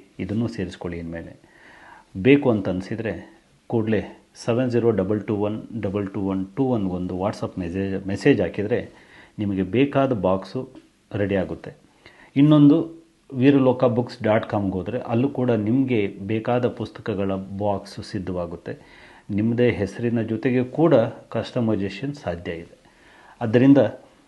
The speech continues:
ಈ ಬುಕ್ ಬಾಕ್ಸ್ ಇನ್ಮೇಲೆ ನಿಮ್ಮ ಸ್ನೇಹಿತರಿಗೆ, ಕುಟುಂಬಗಳಿಗೆ ಮತ್ತು ನೀವು ಕೆಲಸ ಮಾಡುವ ಜಾಗದಲ್ಲಿ ಹೆಚ್ಚೆಚ್ಚಾಗಿ ಕಾಣುವಂತೆ ಮಾಡಿ, ನೀಡುವಂತೆ ಮಾಡಿ. So ಇದು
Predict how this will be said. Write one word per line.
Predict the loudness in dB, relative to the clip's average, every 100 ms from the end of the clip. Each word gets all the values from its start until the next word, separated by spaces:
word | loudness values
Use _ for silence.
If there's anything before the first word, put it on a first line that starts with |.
| _ _ -2
ಈ | 0 0 -4 -20 _ _
ಬುಕ್ | -4 -4 -2
ಬಾಕ್ಸ್ | 0 -2 -6 -16 -20 _ _ _ _ _
ಇನ್ಮೇಲೆ | -6 -4 -4 -4 -8 -14 _ _ _ _ _ _ _ _ _
ನಿಮ್ಮ | -4 -2 -2 -6 -8 -10
ಸ್ನೇಹಿತರಿಗೆ, | -6 -4 -4 -10 -10 -12 -12 -16 -20 -20 _ _ _ -10
ಕುಟುಂಬಗಳಿಗೆ | -6 -4 -2 -4 -4 -8 -10
ಮತ್ತು | -8 -8 -8 -10 -10 -16 -12
ನೀವು | -6 -6 -4
ಕೆಲಸ | -8 -6 -4
ಮಾಡುವ | -2 -2 -2
ಜಾಗದಲ್ಲಿ | -2 -4 -4 -4 -4 -6 -12 _ _ _ _ _ _ _ _ -10 -2
ಹೆಚ್ಚೆಚ್ಚಾಗಿ | -2 2 0 2 -2 -4 -4
ಕಾಣುವಂತೆ | -4 -6 -4 -4 -6
ಮಾಡಿ, | -8 -10 -12 -12 -8
ನೀಡುವಂತೆ | -4 0 2 2 -2 -4
ಮಾಡಿ. | -10 -10 -12 -16 _ _ -20 -20 -20 _ _ -8
So | -6 -2
ಇದು | 6 6 6 0